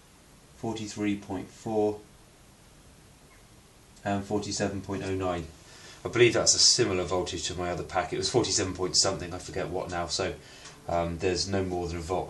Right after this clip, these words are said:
apart in these packs at the moment. So that's it. Successfully soldered both packs. Um, ready for charging now, that'll be the next step. I've ordered some, uh, wiring as well, some, uh, decent copper core strand, some Turnigy, Turnigy or Turnigy?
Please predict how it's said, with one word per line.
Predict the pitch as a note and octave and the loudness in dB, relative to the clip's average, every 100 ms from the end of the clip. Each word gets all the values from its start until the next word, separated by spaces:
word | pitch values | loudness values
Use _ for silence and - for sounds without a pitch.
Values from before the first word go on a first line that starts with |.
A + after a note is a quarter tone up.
| - | 0
apart | F2 D#2 | 0 2
in | D#2+ | -2
these | D#2+ | -8
packs | - E2+ - | -6 -6 -6
at | E2 | -10
the | |
moment. | F2 E2+ E2+ D#2 - - - - - - - | -8 -8 -8 -12 -16 -20 -20 -20 -20 -10 -6
So | - - C3 | 4 6 8
that's | A2+ - | 6 8
it. | D#3+ - - - - - - - | 6 4 -6 -16 -20 -20 -20 -2
Successfully | - A2 C3 - B2+ A#2 | 4 8 8 8 6 6
soldered | C#3+ C#3+ G2+ - | 8 6 4 4
both | A2+ - | 4 4
packs. | A2 B2 - - - - | 2 2 2 -2 -6 -14
Um, | G2 G2 F#2+ F#2+ - - - - - - - - - | -6 -2 -2 -4 -10 -18 -20 -20 -20 -20 -20 -20 8
ready | B2 A2 | 8 8
for | G#2 | 4
charging | A#2 G#2+ G2 G2+ | 8 8 8 4
now, | G2+ G#2+ | 4 4
that'll | G2+ - | 2 -6
be | F2+ | -6
the | |
next | F2 F2 - | -2 -2 0
step. | F#2+ E2+ | 0 0
I've | G2 G2+ | 0 2
ordered | G2 F#2 | 4 4
some, | - F#2 F2+ | 2 0 2
uh, | F2 E2 | 2 2
wiring | F2+ F2+ F2+ F2 F2 | 6 6 6 0 -6
as | E2 | -4
well, | F2 F2 E2+ | 0 0 2
some, | - E2 D#2 - - - - | 0 -2 -10 -18 -20 -20 -14
uh, | D#2+ E2 D#2+ - | -4 -2 -2 -4
decent | F2+ - D#2 | -4 -4 -6
copper | F2+ - | -10 -10
core | - E2 | -6 -6
strand, | D2+ E2 D#2+ | -4 -4 -2
some | F#2 | -2
Turnigy, | E2+ G2 F2 D#2+ E2 D2+ - - | -2 -2 -2 -2 -4 -6 -12 -6
Turnigy | G2 F#2+ F#2+ A2 B2 | -4 -2 0 0 0
or | G#2 | 0
Turnigy? | A2 G2+ G2 F#2 E2 | -2 -2 0 0 0